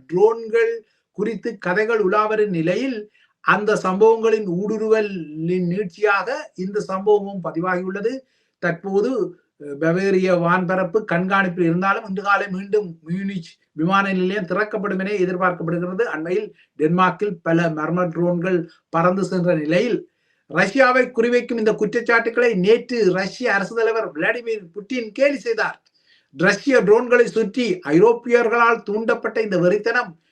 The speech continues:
மேற்கிலுள்ள, அஹ், தமது உள்ளக பிரச்சனைகளிலிருந்து ரஷ்யாவை நோக்கி கவனத்தை திசை திருப்பும் வகையில் சோடிக்கப்பட்டவை எனவும் புட்டின் குற்றம் சாட்டினார். ரஷ்ய ராணுவத்திடம் இன்னும்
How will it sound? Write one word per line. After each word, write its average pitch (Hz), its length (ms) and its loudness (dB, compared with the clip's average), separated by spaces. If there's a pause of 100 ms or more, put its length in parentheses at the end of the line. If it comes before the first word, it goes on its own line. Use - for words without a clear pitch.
(100)
மேற்கிலுள்ள, 226 880 0 (320)
அஹ், 165 260 -6
தமது 208 440 4
உள்ளக 226 380 0
பிரச்சனைகளிலிருந்து 220 960 2
ரஷ்யாவை 220 680 -2
நோக்கி 202 480 -6
கவனத்தை 214 560 -2
திசை 190 260 -2
திருப்பும் 214 520 -6
வகையில் 208 460 -4 (320)
சோடிக்கப்பட்டவை 214 760 2
எனவும் 226 480 0
புட்டின் 208 380 -2
குற்றம் 247 280 -4
சாட்டினார். 185 460 -2 (460)
ரஷ்ய 180 320 2
ராணுவத்திடம் 185 800 0
இன்னும் 233 640 0